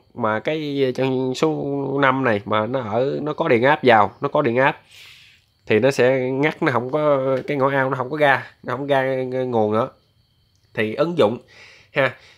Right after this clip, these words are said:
thì thí dụ như mà nó không ra nguồn nữa thì, ờ, nó không ra nguồn thì chưa chắc là con I C này hư, mà do cái chân số năm này on off nó bị khóa ha. Thì thường thường chân số năm em sẽ dò ra thì nó, nó sẽ có cái cụm transistor để đóng mở ha. Thường thường thì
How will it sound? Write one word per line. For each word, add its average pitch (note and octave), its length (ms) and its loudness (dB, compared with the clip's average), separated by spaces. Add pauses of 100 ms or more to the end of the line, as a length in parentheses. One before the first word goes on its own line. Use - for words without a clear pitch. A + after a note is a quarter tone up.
(120)
thì A2 200 -2
thí C#3+ 120 -8
dụ A2+ 160 0
như B2+ 180 -4
mà A#2+ 120 -6
nó C3 80 -4
không C3+ 140 -2
ra C3+ 200 0 (300)
nguồn A2 280 0
nữa A#2 200 -2
thì, A2 280 -6
ờ, G#2+ 360 -4
nó C3 100 -8
không C3 180 -4
ra C#3 140 2
nguồn A2+ 260 0 (380)
thì A2 540 -8
chưa C3+ 140 -10
chắc D3+ 180 -4
là C3+ 100 -2
con A#2 100 -6
I B2+ 100 -6
C B2+ 80 -8
này A#2+ 220 -2
hư, C3 180 0 (560)
mà G#2+ 100 -8
do A#2+ 200 -2
cái D3 100 -2
chân C3 340 -6
số - 180 -10
năm C3 220 0
này - 80 -6
on B2+ 140 -2
off C#3+ 200 -2
nó D#3 140 -10
bị A#2 120 -2
khóa D3 220 0
ha. E3 280 -4 (140)
Thì A2 180 -6
thường G#2+ 160 -10
thường A2 160 -8
chân A#2+ 80 -12
số D3 80 -10
năm C#3 180 -6
em B2+ 200 -6
sẽ C3+ 120 -14
dò G2+ 260 2
ra B2 260 -2 (440)
thì A2+ 60 -12
nó, C3 180 -6
nó D3+ 140 -2
sẽ C3 160 -8
có D#3+ 160 -6
cái E3+ 140 -6
cụm A2+ 200 -8
transistor C3 560 0 (100)
để A2 200 -4
đóng D3 180 -4
mở G#2 260 -4
ha. D3+ 240 -2
Thường G#2+ 180 -14
thường A2 220 -8
thì G#2+ 360 -8